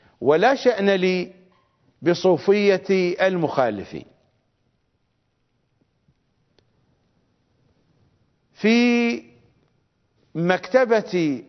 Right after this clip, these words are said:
العترة الطاهرة التي بين أيدينا والتي نعرفها، لا يوجد كتاب بهذا الوصف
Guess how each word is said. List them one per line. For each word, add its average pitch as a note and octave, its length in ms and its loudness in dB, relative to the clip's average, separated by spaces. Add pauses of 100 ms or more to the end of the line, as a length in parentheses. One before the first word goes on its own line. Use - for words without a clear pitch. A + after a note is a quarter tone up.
(140)
العترة F3 640 0
الطاهرة A3 880 0 (240)
التي G3 480 -2
بين G3+ 300 0
أيدينا C#3 800 -2 (920)
والتي A#2+ 420 -2
نعرفها، C3 640 -2 (1800)
لا D#3+ 220 2
يوجد D#3+ 760 -2 (240)
كتاب D3 840 -2 (320)
بهذا C#3+ 680 0
الوصف A#2+ 680 -4